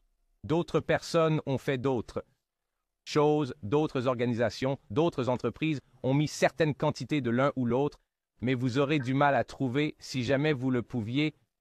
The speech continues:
une formulation qui réalise autant dans un seul produit. Nous sommes si fiers de ce que nous avons fait.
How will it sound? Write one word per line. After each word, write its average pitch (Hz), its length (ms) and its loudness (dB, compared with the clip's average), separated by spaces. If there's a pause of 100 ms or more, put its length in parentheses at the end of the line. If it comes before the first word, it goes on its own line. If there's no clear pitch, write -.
(540)
une 120 160 2
formulation 151 840 2
qui 131 200 -6
réalise 123 580 0
autant 147 440 0
dans 120 260 0
un 123 100 0
seul 123 300 0
produit. 101 500 -4 (760)
Nous 131 100 0
sommes 131 240 0
si - 220 -6
fiers 151 440 4
de 113 80 -2
ce - 100 -6
que 123 80 -2
nous 117 200 0
avons 107 240 0
fait. 95 280 -4